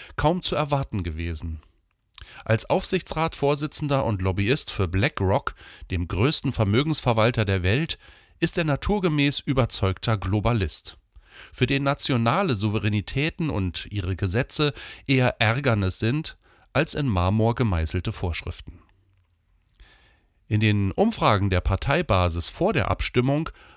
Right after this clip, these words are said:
war er haushoher Favorit. Er schien das verkörperte Gegengift zu Angela Merkel, die ihn einst aus Amt und Würden gekegelt hatte, weil er im Weg stand. So wachsen verlässliche Feindschaften.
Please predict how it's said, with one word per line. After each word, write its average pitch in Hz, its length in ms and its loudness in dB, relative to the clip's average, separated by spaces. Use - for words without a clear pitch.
war 131 180 4
er 156 160 -2
haushoher 110 560 2
Favorit. 131 680 -4
Er 113 140 2
schien 185 340 2
das 107 240 0
verkörperte 120 680 0
Gegengift 135 720 -2
zu - 160 -2
Angela 113 420 0
Merkel, 101 520 -2
die 131 120 0
ihn 123 100 2
einst 165 400 0
aus 104 420 0
Amt 156 260 -2
und 90 340 -4
Würden 143 340 0
gekegelt 139 540 -2
hatte, 156 320 -2
weil 85 380 -2
er 90 80 0
im 131 160 -4
Weg 110 220 0
stand. - 440 -6
So 135 280 -2
wachsen 147 400 0
verlässliche 123 560 0
Feindschaften. 82 800 -6